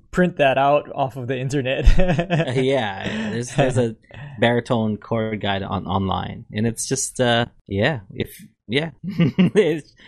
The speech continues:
Speaker 2: there should be, um,
Speaker 1: Actually,
Speaker 2: diagrams and stuff.
Speaker 1: um, I don't know if Ryan put it in the market, but there is, um, Brad Bordessa. We had, we had him on the show.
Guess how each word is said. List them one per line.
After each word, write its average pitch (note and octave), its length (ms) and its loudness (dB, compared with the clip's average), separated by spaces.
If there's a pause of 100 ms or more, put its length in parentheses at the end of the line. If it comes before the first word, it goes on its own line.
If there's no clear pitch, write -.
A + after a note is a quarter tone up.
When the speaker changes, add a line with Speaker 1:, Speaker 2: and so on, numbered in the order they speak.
(160)
Speaker 2:
there C#3+ 100 -2
should E3 200 -4
be, D3+ 100 -2
um, F#3 100 4
Speaker 1:
Actually, A#2 500 -2
Speaker 2:
diagrams A2 440 -6
and G2 100 -10
stuff. F#2+ 280 -12
Speaker 1:
um, C#3+ 1080 -2
I E3+ 100 6
don't A#3+ 100 6
know C4 100 2
if A3 120 -2
Ryan G3+ 320 0
put G3 180 2
it F#3 100 2
in D#3+ 200 -2
the C#3+ 140 2
market, B2 760 0 (140)
but B2 380 -2
there D#3 320 6
is, D3 680 0
um, A#2 520 -6 (120)
Brad D3+ 680 2
Bordessa. C#3 840 0
We D3+ 140 2
had, D#3 300 2
we D3+ 120 0
had D#3 180 0
him D3+ 160 0
on C3 260 0
the A#2+ 160 2
show. C3+ 480 0